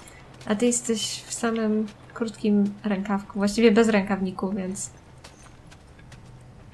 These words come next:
Zimno ci, Eli. Dobra, ty mnie ciągniesz tam, to ja pójdę tu. <laughs> Nie.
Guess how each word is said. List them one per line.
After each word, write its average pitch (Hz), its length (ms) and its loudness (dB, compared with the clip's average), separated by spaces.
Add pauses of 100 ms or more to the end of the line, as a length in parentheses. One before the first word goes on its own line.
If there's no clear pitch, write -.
(220)
Zimno 262 400 0
ci, 302 160 2
Eli. 233 440 8 (1000)
Dobra, 196 220 2
ty 262 140 2
mnie 285 140 2
ciągniesz 208 400 4
tam, 262 360 6
to 247 100 -2
ja 220 100 4
pójdę 202 280 2
tu. 190 220 -2 (1080)
<laughs> - 120 2 (3000)
Nie. 233 520 0